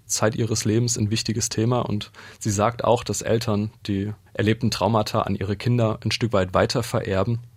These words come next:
So sagt sie, dass sie früher schon ein sehr ängstliches Kind war und Angst vor dem Krieg hatte und dass sie vielleicht vertrieben wird. Und deswegen geht es da auch um die Erinnerungen,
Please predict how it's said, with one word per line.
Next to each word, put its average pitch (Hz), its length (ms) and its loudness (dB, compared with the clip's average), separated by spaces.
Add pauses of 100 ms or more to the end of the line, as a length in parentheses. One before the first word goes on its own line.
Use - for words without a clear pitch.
(280)
So 113 160 -2
sagt 101 240 0
sie, 117 100 -2
dass 101 140 -4
sie 104 240 0 (580)
früher 120 360 2
schon 110 260 2
ein 104 120 2
sehr 107 200 6
ängstliches 117 500 0
Kind 117 240 2
war 101 220 0
und 98 320 -4 (100)
Angst - 320 -2
vor 113 120 2
dem 101 180 2
Krieg - 400 -2
hatte 110 300 0
und - 300 -4 (360)
dass 104 200 2
sie 117 120 2
vielleicht 107 400 -2
vertrieben 117 540 2
wird. 110 280 2 (800)
Und 107 380 0 (180)
deswegen 113 540 2 (320)
geht 120 180 0
es - 240 -2
da 104 160 4
auch - 220 0
um 107 220 -2
die 120 180 2
Erinnerungen, 113 640 2